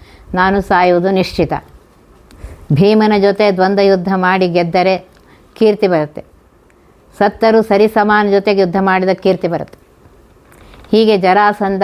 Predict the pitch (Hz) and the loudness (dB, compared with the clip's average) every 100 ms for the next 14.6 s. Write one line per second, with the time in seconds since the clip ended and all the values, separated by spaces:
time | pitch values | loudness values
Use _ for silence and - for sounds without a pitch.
0 | 175 165 202 202 196 185 185 180 190 220 | -2 0 0 2 0 0 0 2 2 2
1 | 233 - _ _ _ _ _ _ _ 180 | 0 -4 _ _ _ _ _ _ _ -6
2 | 175 170 180 170 175 175 160 - - _ | -6 -2 -2 0 2 0 -2 -10 -20 _
3 | - - - - 190 196 202 196 185 202 | -20 -20 -20 -8 0 2 2 0 2 2
4 | 208 220 220 208 185 - 170 196 175 214 | 2 2 2 0 -2 -4 -4 -2 -2 -2
5 | 208 190 180 185 202 185 180 175 165 156 | -2 -2 0 0 0 -2 -2 0 0 -2
6 | 147 - - _ - _ _ - - - | -6 -12 -20 _ -20 _ _ -20 -20 -20
7 | - - 175 196 208 196 202 190 190 185 | -16 -4 0 2 0 -2 -4 -2 -2 -2
8 | 190 190 185 180 190 208 208 - - 202 | -2 -4 -6 -6 -2 -2 -4 -10 -2 0
9 | 196 190 185 180 165 160 - _ _ _ | 0 0 0 2 2 -2 -6 _ _ _
10 | - - - - - 190 208 185 175 202 | -20 -20 -20 -14 -4 0 2 2 0 0
11 | 202 202 190 180 180 233 233 185 - _ | 0 0 0 0 0 2 2 -2 -4 _
12 | _ _ _ _ _ _ _ _ 196 208 | _ _ _ _ _ _ _ _ 0 0
13 | 208 - 202 202 208 202 196 185 180 180 | -2 -2 0 2 2 2 2 2 0 0
14 | 170 180 196 196 190 | -2 -2 -2 -2 -2